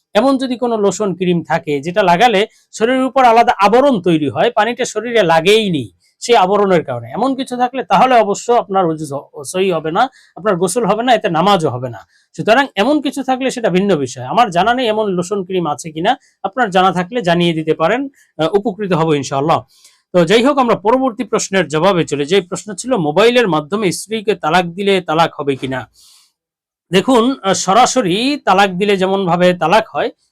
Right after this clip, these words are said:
মোবাইলের মাধ্যমে তালাক দিলেও তালাক হয়। তবে তালাকের, মোবাইলে তালাক দেওয়ার দুটি সুরত হতে পারে। একটি হলো কলের মাধ্যমে সরাসরি কথা বলে তালাক দিয়েছে, এর মাধ্যমে স্পষ্ট তালাক হয়ে যাবে। আর হলো, আরেকটি হলো মেসেজের মাধ্যমে লিখে তালাক দিয়েছে।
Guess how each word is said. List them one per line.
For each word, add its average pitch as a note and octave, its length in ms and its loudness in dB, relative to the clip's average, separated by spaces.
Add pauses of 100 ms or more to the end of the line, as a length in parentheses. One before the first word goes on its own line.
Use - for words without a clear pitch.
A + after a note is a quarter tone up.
মোবাইলের A#3+ 460 2
মাধ্যমে G#3+ 340 0
তালাক F#3+ 280 2
দিলেও F#3 260 -2
তালাক E3 360 0
হয়। D3+ 260 2
তবে G#3+ 460 2
তালাকের, G#3+ 640 2 (340)
মোবাইলে B3 380 2
তালাক G#3+ 260 4
দেওয়ার A#3 240 2
দুটি G3+ 320 -2
সুরত E3+ 320 0
হতে B2+ 260 -10
পারে। A2 140 -16 (100)
একটি A#3+ 240 -8
হলো A#3 240 2 (360)
কলের A#3+ 340 4
মাধ্যমে F#3 380 2
সরাসরি A#3 640 0 (260)
কথা A#3+ 240 4
বলে F#3+ 220 2
তালাক D3 280 -2
দিয়েছে, A#2+ 480 -12 (420)
এর C#4+ 140 2
মাধ্যমে B3+ 500 0 (160)
স্পষ্ট - 380 -6
তালাক F#3+ 400 2
হয়ে C#3+ 200 -2
যাবে। G2+ 280 -12 (600)
আর G#3+ 140 4
হলো, C#4+ 160 4
আরেকটি A3+ 300 2
হলো C4+ 120 2
মেসেজের C#4 520 0
মাধ্যমে G3 480 2
লিখে B3 360 -2
তালাক F3+ 280 2
দিয়েছে। A#2+ 440 -14